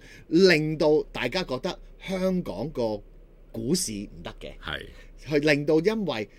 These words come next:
Speaker 1: 哦，香港冇晒自由啦，你睇下連黎智英都要俾人捉去審啦，
Speaker 2: 啊。
Speaker 1: 咁樣。
Speaker 2: 係啊。
Speaker 1: 即係有一個外國嘅勢力係咁樣嘅。
Speaker 2: 係啦。
Speaker 1: 咁呢個呢，當然啦，已經可能係超越咗經濟，誒，節目嘅範圍啦。
Speaker 2: 係。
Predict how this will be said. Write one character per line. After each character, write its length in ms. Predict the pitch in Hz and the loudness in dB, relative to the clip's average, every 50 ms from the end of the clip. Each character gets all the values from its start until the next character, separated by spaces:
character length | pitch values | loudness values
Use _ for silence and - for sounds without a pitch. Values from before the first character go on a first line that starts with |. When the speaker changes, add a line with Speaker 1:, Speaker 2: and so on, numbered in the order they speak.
| - - - | -20 -14 -8
Speaker 1:
哦， 280 | - 165 156 147 - - | -6 -6 -4 -4 -6 -6
香 160 | 180 208 202 170 | -6 -6 -6 -4
港 120 | 160 180 | -4 -6
冇 160 | 180 139 - | -6 -6 -8
晒 200 | 135 - 143 135 | -8 -8 -8 -10
自 180 | 120 - - 113 | -8 -8 -8 -8
由 160 | - - 95 | -8 -8 -8
啦， 220 | 113 127 131 131 131 | -10 -10 -8 -6 -4
你 100 | 143 143 | -4 -4
睇 40 | 151 | -4
下 120 | 156 180 | -6 -6
連 140 | 170 110 92 | -6 -6 -6
黎 140 | - 95 98 | -8 -12 -12
智 120 | - 131 | -10 -8
英 180 | 139 156 156 160 | -6 -6 -6 -4
都 100 | 175 160 | -4 -4
要 40 | 127 | -2
俾 100 | 117 143 | -2 -2
人 160 | 147 117 95 | -2 -2 -6
捉 120 | - 190 - - | -8 -10 -8 -6
去 140 | 123 117 117 | -6 -6 -6
審 240 | - - 92 127 147 | -8 -10 -12 -12 -10
啦， 60 | 120 | -10
Speaker 2:
啊。 360 | 110 110 98 90 85 80 78 | -10 -8 -8 -6 -6 -6 -4
Speaker 1:
咁 80 | - - | -4 -4
樣。 160 | 98 107 117 - - - - | -6 -8 -12 -14 -20 -16 -10
Speaker 2:
係 240 | 87 87 87 87 90 | -8 -6 -4 -4 -4
啊。 160 | 92 90 90 - | -4 -6 -4 -2
Speaker 1:
即 60 | 277 | -2
係 240 | 277 190 151 143 107 | 0 0 0 -2 0
有 140 | 131 160 226 | 2 2 2
一 40 | 233 | 2
個 180 | - - 147 139 | 2 0 0 0
外 320 | 135 127 110 98 101 104 | 0 -2 -4 -4 -6 -6
國 220 | 95 - 113 - | -6 -6 -8 -8
嘅 80 | - 110 | -8 -10
勢 160 | - - 107 | -8 -8 -8
力 80 | 98 95 | -8 -8
係 280 | 92 - - - 90 87 - - - - | -8 -12 -12 -12 -12 -14 -14 -16 -18 -16
咁 100 | - - - 123 147 | -14 -10 -8 -4 0
樣 160 | 151 139 85 104 | 2 2 2 0
嘅。 180 | 123 120 95 85 - - - | -2 -4 -4 -6 -8 -10 -6
Speaker 2:
係 200 | 92 95 92 92 | -4 -2 -2 -2
啦。 120 | 92 92 | -2 -2
Speaker 1:
咁 140 | - 147 208 | -2 0 0
呢 80 | 220 226 | 0 0
個 160 | 180 160 143 | 2 2 2
呢， 140 | 151 160 165 | 2 2 0
當 200 | - 175 170 175 | -2 -2 -4 -2
然 140 | 156 131 135 | -2 -2 -2
啦， 320 | 156 156 160 156 143 123 | 0 -2 -2 -2 -2 -2
已 20 | 107 | -2
經 200 | 120 123 160 160 | -2 -2 -2 -4
可 160 | 131 143 170 | -4 -6 -6
能 80 | 151 | -6
係 100 | 95 - | -6 -8
超 220 | - - - 185 160 147 | -8 -4 -2 -2 0 0
越 60 | 113 | -2
咗 220 | 98 - 117 135 - | -2 -2 -4 -4 -2
經 260 | - 160 156 151 151 | -4 -6 -4 -4 -4
濟， 360 | - 113 110 107 117 120 113 - - - - - - | -2 -2 0 0 0 -2 -4 -6 -10 -16 -16 -10 -4
誒， 320 | - 117 110 104 104 104 | -4 -2 -2 -2 -2 -4
節 200 | - - 135 127 - | -4 -4 -4 -4 -2
目 160 | 117 104 - - | -4 -6 -4 -4
嘅 120 | 117 117 | -4 -4
範 200 | 113 - 98 104 | -4 -4 -8 -8
圍 160 | 90 80 87 | -8 -8 -6
啦。 360 | 104 127 135 135 120 92 85 80 | -4 -2 -2 -2 -2 -4 -6 -6
Speaker 2:
係。 60 | 90 | -6